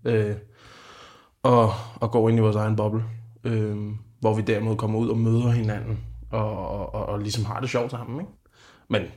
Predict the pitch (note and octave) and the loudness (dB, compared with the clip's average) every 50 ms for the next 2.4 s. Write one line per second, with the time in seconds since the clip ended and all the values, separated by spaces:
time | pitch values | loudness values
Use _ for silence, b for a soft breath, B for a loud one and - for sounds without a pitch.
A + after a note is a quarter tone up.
0 | - _ _ _ _ _ - G#2+ - - - _ _ - A2+ G2+ - A2+ G#2+ G2 | -20 _ _ _ _ _ -14 -14 -14 -18 -20 _ _ -6 -6 -2 0 0 2 2
1 | G#2 G2+ G2 G2+ G2+ G2+ G2 F#2 E2+ G2 - F#2+ E2 G2 G2 - F2+ G2+ - - | 0 -2 -2 -4 -4 -4 -6 -6 -8 -6 -8 -8 -8 -8 -10 -8 -10 -10 -10 -10
2 | - - - _ - - - - | -12 -18 -20 _ -14 -12 -12 -12